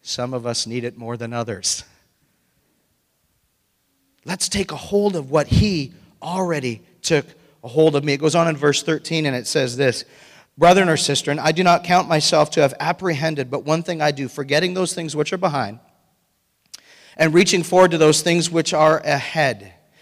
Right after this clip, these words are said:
Interestingly enough here, the one thing that is actually being referred to is not the end of verse thirteen, but the one thing that he's actually referring to is in verse fourteen. The two things to get to the one thing is what's found in verse thirteen.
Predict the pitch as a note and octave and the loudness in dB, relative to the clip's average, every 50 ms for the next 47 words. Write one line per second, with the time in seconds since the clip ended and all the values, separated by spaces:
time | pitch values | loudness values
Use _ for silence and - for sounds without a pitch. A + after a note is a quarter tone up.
0 | _ _ _ _ - A3+ A3+ C4 C4 - - B3+ A#3 G#3+ G#3 G3 F3 D#3+ E3 F3+ | _ _ _ _ -4 -2 -2 -2 -2 -4 -2 -4 -2 0 2 2 2 2 2 0
1 | F3+ - - F3+ D#3 D#3+ D#3+ C#3+ D#3 G3 A3+ A#3+ A3+ - - A3 G#3+ G3 F3 D#3+ | 0 -2 -4 -4 -2 0 0 2 4 2 4 2 2 -2 -4 -4 -4 -2 -2 -2
2 | D3+ D3+ C#3+ E3 E3 F3 D#3+ - G3 E3+ D#3+ E3+ E3 D#3+ D3+ C3+ - - F3+ F#3 | -2 -2 -4 -4 -4 -4 -2 -2 -2 -2 -2 -4 -6 -6 -6 -6 -6 -6 -8 -8
3 | F3 - E3 C#3+ C3 A#2 C#3+ D#3+ D3 C#3 - E3+ - D3 D3+ D#3+ D3+ C#3 B2+ C3+ | -8 -8 -10 -10 -10 -8 -6 -4 -4 -4 -6 -8 -10 -8 -8 -8 -8 -8 -8 -10
4 | C3+ B2 - - C#3 C3+ - - F3+ E3+ C#3+ G#2 - _ - - _ _ - F3 | -10 -10 -10 -10 -12 -14 -12 -10 -10 -10 -10 -10 -14 _ -20 -20 _ _ -4 -2
5 | E3+ - E3 D3+ C#3+ E3+ A3 C4 C4+ A#3+ - A3+ G#3 F3+ E3 E3+ D#3 D#3 D3+ D#3+ | 2 2 2 2 4 4 4 4 4 2 -2 -2 -2 -2 0 0 0 0 0 -2
6 | D#3+ F3+ F3 - - F3 D3+ D3+ C3+ - - A3 A#3 A#3+ A3 F#3 - - D#3 D#3 | -2 -2 -2 -2 -4 -4 -4 -4 -8 -4 0 0 0 2 0 -2 -6 -6 -6 -6
7 | - D3+ C#3 C#3+ D3 C3+ C3 D#3 D3+ C#3 - - G3 G#3 G#3+ G#3 G#3+ - - A#2+ | -6 -8 -8 -8 -8 -8 -8 -8 -8 -8 -8 -2 0 0 0 0 -2 -8 -10 -10
8 | A2 F#2+ _ _ _ _ _ _ _ _ _ _ _ _ _ _ _ _ _ _ | -12 -16 _ _ _ _ _ _ _ _ _ _ _ _ _ _ _ _ _ _
9 | _ _ _ _ _ _ E3+ D#3+ D#3+ - - - C#4+ E4 F4 E4+ F4 - B3 G3+ | _ _ _ _ _ _ 0 0 0 0 2 4 6 6 6 6 4 4 4 4
10 | F#3 F3+ F3 F#3 G#3 G3+ - - - - - _ _ _ _ - - A3+ F#3+ D#3 | 4 2 0 -2 -4 -4 -2 -4 -4 -4 -6 _ _ _ _ 2 4 4 4 2
11 | - - - C4 D4+ D4+ - - - C4 A3+ A#3 G3+ E3+ F3+ F3+ D#3+ D3+ C#3 - | -2 0 2 4 4 4 2 0 -2 2 4 4 4 6 6 4 2 2 -2 -6
12 | D#3 D3+ C#3+ C3+ C3 C3+ - C#3+ C3+ B2+ C3+ D3 D3 - - - D#3+ C#3+ C#3+ C3+ | -4 -4 -4 -4 -6 -10 -10 -10 -8 -6 -6 -6 -6 -6 -4 -2 -2 -2 -2 -4
13 | C3 B2+ A#2+ B2+ A#2 - - - A2 G#2 - - G#2+ F2+ E2 | -8 -10 -8 -8 -8 -8 -10 -12 -12 -14 -14 -16 -20 -20 -20